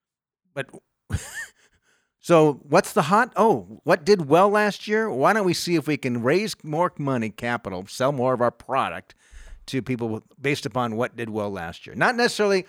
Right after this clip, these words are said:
what's gonna help solve their long-term financial goals and problems,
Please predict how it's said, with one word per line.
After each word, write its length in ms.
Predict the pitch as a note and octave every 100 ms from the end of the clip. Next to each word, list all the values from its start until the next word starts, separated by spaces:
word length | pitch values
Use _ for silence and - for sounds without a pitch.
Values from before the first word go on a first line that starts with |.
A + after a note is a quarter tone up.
| _ -
what's 220 | F3 -
gonna 180 | F#3 D3+
help 200 | D#3+ -
solve 380 | - E3+ E3 C#3
their 220 | C#3 B2 - - -
long-term 460 | C#3 D#3 D3+ - C#3+
financial 580 | - C#3 D3 - B2 G#2 _ _ _ _ -
goals 560 | E3+ G#3+ G2 A2+ C3
and 100 | B2+
problems, 760 | A#2+ F3 A3+ G2+ C#2 D#3 -